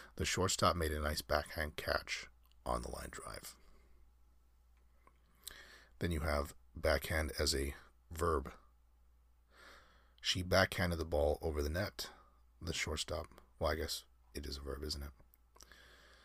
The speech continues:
Um, next we have bad, <clears throat> B A D. One,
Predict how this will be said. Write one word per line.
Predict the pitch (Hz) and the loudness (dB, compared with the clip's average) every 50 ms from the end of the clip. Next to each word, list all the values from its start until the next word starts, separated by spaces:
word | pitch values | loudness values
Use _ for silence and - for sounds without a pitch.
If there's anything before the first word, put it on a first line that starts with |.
| - - - - - - - - - - - - - - - - - - - - - - - - - - - - - - - - - - - _ _ _ _ - - - - - - - _ _ _ _ _ _ _ _ _ _ - - - _ _ - - - - - | -20 -20 -20 -20 -20 -20 -20 -20 -20 -20 -20 -20 -20 -20 -20 -20 -20 -20 -20 -20 -20 -20 -20 -20 -20 -20 -20 -20 -20 -20 -20 -20 -20 -20 -20 _ _ _ _ -20 -20 -20 -20 -20 -20 -20 _ _ _ _ _ _ _ _ _ _ -20 -20 -20 _ _ -20 -20 -20 -10 -6
Um, | 85 78 78 78 78 78 78 78 - - - - - - - - | -4 -2 -2 -2 -2 -4 -6 -8 -10 -12 -20 -20 -20 -18 -4 -2
next | 113 92 - - | -2 -2 0 -2
we | 104 90 | -2 -4
have | 80 - 85 82 80 78 78 80 - - - - - - - - - - - - - | -2 -2 0 0 0 0 -2 -4 -8 -12 -14 -18 -20 -20 -20 -20 -20 -20 -20 -14 -6
bad, | - 82 78 78 71 85 107 - - - - - - - - - - - - - - - - - | -2 0 2 4 4 2 2 0 -10 -12 -16 -20 -20 -20 -20 -20 -20 -20 -20 -20 -20 -18 -4 -2
<clears throat> | - 127 - 101 98 98 82 73 - - - - - - - - - - - _ - - | -2 -2 0 0 -2 -2 -2 -2 -6 -12 -18 -18 -18 -20 -20 -20 -20 -20 -20 _ -16 -8
B | 80 80 73 - - | -6 -4 -4 0 2
A | - 67 65 65 | 2 2 2 0
D. | 65 67 67 78 87 - - - - - - - - - - - - - - _ - - _ _ - - - - - - - - - - - - - - - - - - - - - - - - - - - | -2 -4 -6 -6 -6 -8 -14 -20 -20 -20 -20 -20 -20 -20 -20 -20 -20 -20 -20 _ -20 -20 _ _ -20 -20 -20 -20 -20 -20 -20 -20 -20 -20 -20 -20 -20 -20 -20 -20 -20 -20 -20 -20 -20 -20 -20 -18 -18 -18 -12
One, | - 82 80 82 76 82 104 | -4 0 2 2 2 2 0